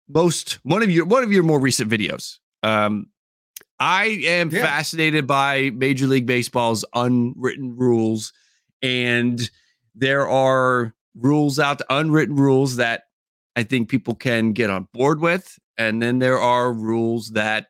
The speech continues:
Speaker 1: just don't make sense. And you did a top ten sissiest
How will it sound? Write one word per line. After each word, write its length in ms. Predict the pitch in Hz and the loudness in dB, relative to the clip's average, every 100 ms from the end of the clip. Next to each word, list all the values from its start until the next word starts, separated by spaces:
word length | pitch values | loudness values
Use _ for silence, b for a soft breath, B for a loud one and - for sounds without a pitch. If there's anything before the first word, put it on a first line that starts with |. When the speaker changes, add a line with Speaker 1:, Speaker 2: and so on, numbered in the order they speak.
| _ | _
Speaker 1:
just 460 | - 120 110 - - | -4 -2 -2 -4 -8
don't 320 | 120 110 110 - _ _ | -4 -2 -2 -6 _ _
make 320 | 117 113 110 - _ _ _ | -8 -2 -2 -4 _ _ _
sense. 560 | - 143 107 - - _ _ _ _ _ | -6 -4 -4 -8 -20 _ _ _ _ _
And 240 | 127 117 117 | -2 2 4
you 260 | 127 160 | 4 4
did 520 | 151 147 147 147 139 - | 2 2 2 0 -4 -4
a 240 | 131 123 120 | -2 0 0
top 480 | - - 151 156 _ | -4 -4 -2 -2 _
ten 520 | - 160 139 113 117 120 | -6 -2 0 0 -2 -4
sissiest 920 | - - - 180 170 - 180 175 - | -16 -20 0 2 2 0 2 0 -4